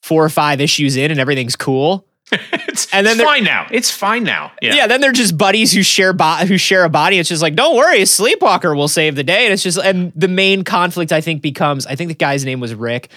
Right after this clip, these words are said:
Speaker 1: The main conflict becomes, like, if there's a place for Rick to safely be asleep
Speaker 2: Yeah, how can he
Speaker 1: instantly
Speaker 2: sleep?
Speaker 1: in
Speaker 2: Yeah.
Speaker 1: public.
Speaker 2: Yeah.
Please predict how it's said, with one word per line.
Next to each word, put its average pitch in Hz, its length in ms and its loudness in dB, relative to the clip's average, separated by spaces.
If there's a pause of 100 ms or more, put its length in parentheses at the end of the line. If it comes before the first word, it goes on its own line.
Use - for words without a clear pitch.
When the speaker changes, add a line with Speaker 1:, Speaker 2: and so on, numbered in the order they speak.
(220)
Speaker 1:
The 160 60 -4
main 190 200 2
conflict 175 460 -2
becomes, 156 340 -2
like, 135 300 -2 (240)
if 185 160 -2
there's 185 200 0
a 170 80 0
place 170 380 -4
for 147 240 -4
Rick 147 260 -4
to 147 120 -6
safely 147 500 -4
be 131 200 -4
asleep 139 580 -2
Speaker 2:
Yeah, 113 100 2
how 131 220 0
can 147 180 0
he 143 60 2
Speaker 1:
instantly 131 140 0
Speaker 2:
sleep? 107 220 0
Speaker 1:
in 175 60 -2
Speaker 2:
Yeah. 139 80 2
Speaker 1:
public. 104 360 -6 (180)
Speaker 2:
Yeah. 78 200 -4